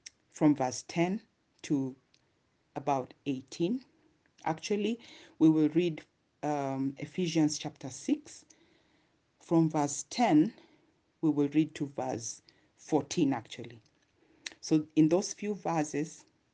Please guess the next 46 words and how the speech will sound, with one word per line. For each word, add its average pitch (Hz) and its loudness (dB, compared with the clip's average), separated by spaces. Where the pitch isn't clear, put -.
we 156 4
will 147 4
be 151 2
able 156 0
to - -14
talk - -8
and 156 4
share. - -4
Verse 170 2
ten 202 -2
says, 151 2
"Finally, 202 -2
my 160 2
brethren, 156 -2
be 151 2
strong 202 -2
in 151 2
the 135 -4
Lord 151 0
and 151 4
in 143 0
the 135 -4
power 151 -4
of 135 -14
his - -10
might. - -4
Put - -4
on 220 -2
the 170 -4
whole 180 2
armor 147 -4
of 143 -12
God, 202 -2
that 160 -6
you 202 -2
may 170 4
be 143 0
able 156 0
to 147 -12
stand 170 -4
against 151 -2
the - -8
wiles 143 -6
of - -10
the 139 -8
devil. 123 -10